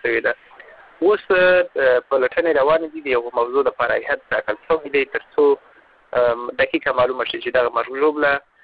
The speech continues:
چې اوښتې ده ملي پولیسو ته، چې دا د، اه،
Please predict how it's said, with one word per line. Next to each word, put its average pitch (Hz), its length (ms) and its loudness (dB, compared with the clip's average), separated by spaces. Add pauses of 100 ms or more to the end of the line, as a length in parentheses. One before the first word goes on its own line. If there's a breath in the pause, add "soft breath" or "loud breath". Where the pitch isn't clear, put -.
(220 soft breath)
چې - 80 -6 (140)
اوښتې - 360 -2
ده 139 160 -2
ملي 135 140 -2
پولیسو 127 380 -6
ته، 117 320 -2 (420 soft breath)
چې - 80 -2
دا 131 260 2
د، 120 100 -8
اه، 117 680 -2